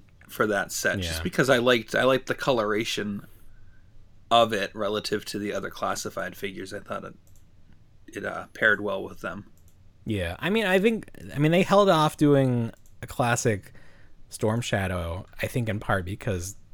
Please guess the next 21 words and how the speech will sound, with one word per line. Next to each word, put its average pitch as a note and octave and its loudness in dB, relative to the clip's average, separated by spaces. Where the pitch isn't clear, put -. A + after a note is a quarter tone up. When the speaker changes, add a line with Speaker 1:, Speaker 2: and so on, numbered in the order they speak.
Speaker 2:
this, F2 -10
this F#2+ -6
is F#2 -6
closer F2+ -6
to - -6
what F2 -6
he F2+ -6
looks F2 -10
like. D#2+ -8
Speaker 1:
Yeah. F#2 -4
Speaker 2:
The F2 -6
movie F2 -6
line E2 -8
figure. E2+ -8
Um, E2+ -10
I'm G#2 -10
just - -14
looking E2 -8
at D#2 -12
Hasbro F2 -8
Pulse - -8